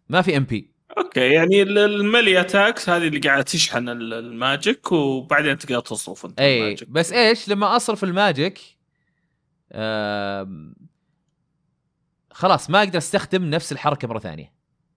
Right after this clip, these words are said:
Speaker 1: ما تتعبى.
Speaker 2: لازم تستخدم ماجيك ثاني.
Speaker 1: إيه، إذا، إذا الحين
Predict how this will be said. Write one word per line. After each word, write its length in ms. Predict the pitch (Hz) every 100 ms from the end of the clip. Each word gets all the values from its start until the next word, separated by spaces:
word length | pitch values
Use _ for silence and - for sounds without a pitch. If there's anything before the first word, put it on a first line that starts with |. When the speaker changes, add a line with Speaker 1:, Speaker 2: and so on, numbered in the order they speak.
| _ 120
Speaker 1:
ما 60 |
تتعبى. 380 | 131 - 82 - _ _ _ _ _ _ _ _ _ _ _ _ _ _ _ _ _ _ _ _ _ _ _ _ _ _ _ _ _ _ _ _ _ _ _ _ -
Speaker 2:
لازم 260 | 131 127 123
تستخدم 460 | - 135 - 120
ماجيك 240 | 117 113 -
ثاني. 400 | 107 90 90 - _ _ _ _ _ 127
Speaker 1:
إيه، 200 | 120 104
إذا، 120 | 104
إذا 500 | - 113 110 107 98
الحين 460 | 113 143 127 107